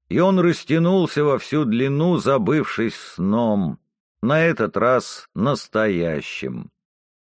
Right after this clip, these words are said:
Я всё ещё присматривал за жалким чёртом,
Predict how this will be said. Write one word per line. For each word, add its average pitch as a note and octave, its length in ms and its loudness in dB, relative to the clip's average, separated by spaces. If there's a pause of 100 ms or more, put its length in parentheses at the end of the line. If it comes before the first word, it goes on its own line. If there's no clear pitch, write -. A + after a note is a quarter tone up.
(280)
Я A2+ 240 4
всё F#3 360 2
ещё E3 480 0
присматривал A#2 1200 0
за F2+ 300 0
жалким G#2 720 2
чёртом, C3 920 0